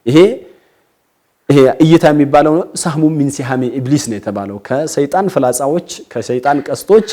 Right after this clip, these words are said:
አንዱ ቀስት ነው የተባለው። ስለዚህ ዓይን ራሱ የራሱ የሆነ ጾም አለው ማለት ነው።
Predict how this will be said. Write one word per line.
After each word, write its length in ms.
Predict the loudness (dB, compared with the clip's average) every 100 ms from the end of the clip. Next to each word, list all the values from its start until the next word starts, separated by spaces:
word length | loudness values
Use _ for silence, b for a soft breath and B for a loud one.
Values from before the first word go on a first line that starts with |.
| B B B 2
አንዱ 380 | 4 4 4 2 2
ቀስት 340 | 2 0 -2 -6
ነው 160 | -4 -4
የተባለው። 580 | -8 -8 -10 -10 -14 -14
ስለዚህ 500 | -4 -2 -2 -2 -2 B B B -2
ዓይን 340 | 2 6 6 6 2
ራሱ 240 | 0 -2 -8 -4
የራሱ 460 | -2 2 2 0 -2
የሆነ 340 | -2 2 4 4 2 -2 b b -6
ጾም 340 | -2 0 2
አለው 340 | 0 -2 -4 -4
ማለት 340 | -6 -18 -20
ነው። 140 | -20